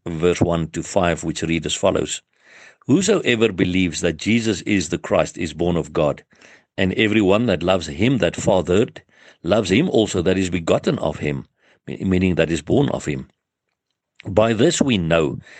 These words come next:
that we love the children of God, when we love God and keep his commandments," that means obey his commandments. "For this is the love of God, that we keep his commandments, and his commandments are not grievous, they are not burdensome.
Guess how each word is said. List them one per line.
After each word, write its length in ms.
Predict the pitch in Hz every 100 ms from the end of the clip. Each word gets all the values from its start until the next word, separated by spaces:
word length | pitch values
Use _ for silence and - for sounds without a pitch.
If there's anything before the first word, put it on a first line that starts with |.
| -
that 180 | - 95
we 140 | 87 90
love 280 | 87 123
the 120 | - 80
children 420 | - 98 90 78
of 140 | 71
God, 300 | 73 78 69 - - - -
when 240 | 92 98
we 120 | 90
love 380 | 85 85 151 123
God 320 | 78 76 69 -
and 240 | - 92 -
keep 300 | 170 104 80
his 160 | 80
commandments," 640 | - 85 82 104 90 76
that 180 | - 80
means 220 | 87 78
obey 440 | - 87 71 90 117
his 220 | 82 76
commandments. 640 | - 80 92 85 55 - - _ _ - -
"For 180 | - 113
this 300 | 95 190 -
is 160 | - 90
the 80 |
love 240 | 90 87 85
of 160 | 76
God, 320 | 69 78 69 - _ _ _
that 200 | 85 101
we 160 | 95 107
keep 360 | 82 196 131 92
his 120 | 92
commandments, 600 | - 85 82 101 87 78
and 180 | - 95
his 120 | 101
commandments 580 | - 92 101 170 143 82 -
are 240 | 98 90
not 340 | 87 101 160
grievous, 460 | - 107 147 101 76
they 100 | 85
are 120 | 87
not 300 | 82 107 113
burdensome. 600 | 80 107 147 123 - 69